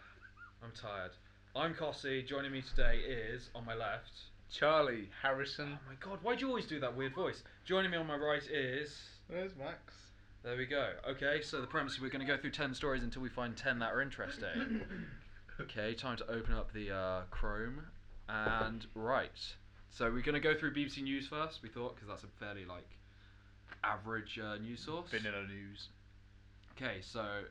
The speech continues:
Speaker 1: top one is Santorini deaths. London teacher killed in buggy crash.
Speaker 2: Fun, fun, fun.
Speaker 1: Yeah, I think, I think that's a skip from me.
Speaker 3: That's not very interesting. Like,
Speaker 1: I
Speaker 3: I
Speaker 1: don't
Speaker 3: don't know
Speaker 1: even
Speaker 3: why, why is it the top story?
Speaker 2: I
Speaker 1: It's
Speaker 2: don't
Speaker 1: just
Speaker 2: ca-,
Speaker 1: the most read.
Speaker 2: I don't care
Speaker 3: Yeah,
Speaker 2: about
Speaker 3: but
Speaker 2: that.
Speaker 3: wh-,
Speaker 2: I
Speaker 3: why
Speaker 2: don't
Speaker 3: is
Speaker 2: care about teachers dying.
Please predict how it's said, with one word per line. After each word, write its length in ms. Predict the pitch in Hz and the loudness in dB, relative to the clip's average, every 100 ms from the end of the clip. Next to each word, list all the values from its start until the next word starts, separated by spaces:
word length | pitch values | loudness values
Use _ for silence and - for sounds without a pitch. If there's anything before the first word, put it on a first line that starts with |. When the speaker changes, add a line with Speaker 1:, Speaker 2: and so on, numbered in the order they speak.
| - | -12
Speaker 1:
top 240 | - 139 110 | -8 -8 -6
one 220 | 107 107 | -6 -6
is 460 | 110 98 107 127 - - - - - - - - - | -8 -8 -6 -8 -12 -18 -20 -20 -20 -20 -20 -20 -14
Santorini 720 | - 127 123 120 123 120 110 | -4 -4 -2 -4 -2 -2 -2
deaths. 360 | 120 - - - - - - 104 | 0 -2 -4 -20 -20 -20 -16 -8
London 320 | 117 117 113 | -6 -6 -6
teacher 260 | 127 - | -8 -8
killed 280 | 98 123 120 | -8 -6 -6
in 120 | 101 | -6
buggy 240 | 95 113 95 80 | -4 -6 -6 -10
crash. 460 | 52 50 - - | -12 -10 -10 -8
Speaker 2:
Fun, 160 | 104 101 - | -6 -6 -6
fun, 220 | 123 127 - | -6 -6 -4
fun. 400 | 170 185 156 151 | -2 0 0 -2
Speaker 1:
Yeah, 200 | 101 101 | -2 -2
I 40 | 110 | -2
think, 280 | 113 107 - | -4 -8 -8
I 60 | |
think 160 | - 135 | -8 -6
that's 200 | 117 104 | -6 -6
a 40 | |
skip 380 | 92 - 113 - | -10 -8 -8 -8
from 200 | - 95 | -12 -14
me. 80 | 101 - | -14 -12
Speaker 3:
That's 160 | 113 - | -12 -10
not 100 | 131 | -4
very 240 | 110 101 | -2 -2
interesting. 520 | 107 - 101 - 95 98 | -6 -12 -14 -14 -18 -16
Like, 100 | 98 | -10
Speaker 1:
I 40 | 107 | -6
Speaker 3:
I 40 | |
Speaker 1:
don't 0 | |
Speaker 3:
don't 100 | 110 | -2
know 40 | 120 | -2
Speaker 1:
even 120 | 123 123 123 | -2 -4 -4
Speaker 3:
why, 100 | 131 | -4
why 40 | |
is 80 | 151 | -2
it 60 | 156 | 0
the 60 | - | -2
top 200 | 151 - | -2 -4
story? 420 | 160 156 - - - - | -4 -2 -6 -14 -20 -4
Speaker 2:
I 120 | 117 | 4
Speaker 1:
It's 80 | 139 | 4
Speaker 2:
don't 60 | 131 | 4
Speaker 1:
just 120 | 196 | 0
Speaker 2:
ca-, 60 | 190 | 0
Speaker 1:
the 60 | |
most 180 | 165 135 | 2 2
read. 280 | 123 101 73 - | 0 -2 -2 0
Speaker 2:
I 80 | 131 | 4
don't 180 | 127 117 | 4 2
care 220 | 113 107 | 2 2
Speaker 3:
Yeah, 40 | |
Speaker 2:
about 260 | 101 98 85 | 2 0 0
Speaker 3:
but 80 | 98 - | -2 -4
Speaker 2:
that. 60 | - - - | -8 -18 -10
Speaker 3:
wh-, 60 | 127 | 0
Speaker 2:
I 20 | |
Speaker 3:
why 80 | 117 | 2
Speaker 2:
don't 120 | 135 | 2
Speaker 3:
is 60 | |
Speaker 2:
care 60 | 123 | 0
about 160 | 110 104 | -4 -4
teachers 280 | 113 104 98 | -10 -10 -4
dying. 240 | 98 98 | -2 -2